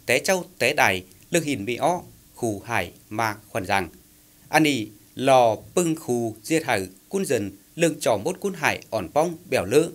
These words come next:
Vậy trên báo, bưng khu là lùm, báu chọc khỏ, cắp lông tàng khòng đảng, chính sách pháp luật, khòng hơn nước, họt cun dần. Cắp lông bùn, vậy cầm trống, to xôn cắp bưng khu trên báo là đài khòng bốt cun hải. Cơn mết,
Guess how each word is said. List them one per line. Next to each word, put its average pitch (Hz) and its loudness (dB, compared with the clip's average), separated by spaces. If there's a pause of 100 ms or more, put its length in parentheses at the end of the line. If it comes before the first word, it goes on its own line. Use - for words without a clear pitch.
(360)
Vậy 127 4
trên 151 -2
báo, 139 2 (200)
bưng 170 0
khu 107 -2
là 107 -4
lùm, 110 -2 (380)
báu 127 2
chọc 180 -2
khỏ, 107 2
cắp 170 -4
lông 160 -2
tàng 120 0
khòng 98 -6
đảng, 90 -2
chính 120 -4
sách 180 -4
pháp 170 -8
luật, 151 2 (320)
khòng 90 -4 (140)
hơn 104 -8
nước, 190 -2 (380)
họt 117 -2 (120)
cun 110 -4
dần. 92 -4 (800)
Cắp 196 4
lông 208 0
bùn, 117 0 (460)
vậy 120 4
cầm 110 0
trống, 127 -2 (260)
to 143 4
xôn 202 0
cắp 196 -4 (180)
bưng 156 0
khu 107 -6 (120)
trên 147 2 (160)
báo 117 0 (180)
là 117 2
đài 95 0
khòng 90 -6
bốt 151 -8
cun 165 -8
hải. 113 0 (440)
Cơn 160 4
mết, 233 0